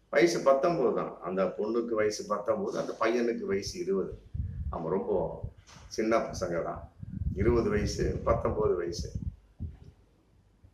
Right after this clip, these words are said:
இந்த பையன் என்ன பண்ணிட்டாரு, டக்குன்னு ரூட்டை மாத்தி, "நான் உன்னை காத-, இது காதலிச்சதோட சரி, மத்தபடி கல்யாணம்லாம் செஞ்சுக்க மாட்டேன்"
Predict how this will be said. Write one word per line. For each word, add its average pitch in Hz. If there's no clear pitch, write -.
இந்த 170
பையன் 165
என்ன 151
பண்ணிட்டாரு, 143
டக்குன்னு 139
ரூட்டை 120
மாத்தி, 110
"நான் 113
உன்னை 107
காத-, 107
இது 101
காதலிச்சதோட 127
சரி, 127
மத்தபடி 117
கல்யாணம்லாம் 123
செஞ்சுக்க 104
மாட்டேன்" 87